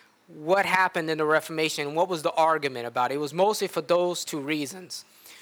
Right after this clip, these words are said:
So I'm gonna talk about a little bit about Martin Luther, uh, what happened to him, his conversion. And before I talk about him, there was many other groups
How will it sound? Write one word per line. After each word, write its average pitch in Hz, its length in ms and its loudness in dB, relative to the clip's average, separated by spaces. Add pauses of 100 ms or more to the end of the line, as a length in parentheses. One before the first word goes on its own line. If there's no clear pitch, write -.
(240)
So 190 440 2
I'm 190 120 4
gonna 220 120 2
talk 240 280 2
about 214 220 4
a - 20 6
little 214 100 4
bit 214 140 0
about 180 220 2
Martin 180 340 2
Luther, 196 520 2
uh, 156 200 2
what 147 160 2
happened 190 380 2
to 196 120 -4
him, 190 180 -4
his 165 140 -4
conversion. 175 640 0 (320)
And 202 320 2 (140)
before 185 300 2
I 277 60 4
talk 247 280 2
about 220 160 2
him, 196 400 2 (500)
there 208 160 4
was 180 180 2
many 233 480 2
other 240 280 2
groups 214 480 -2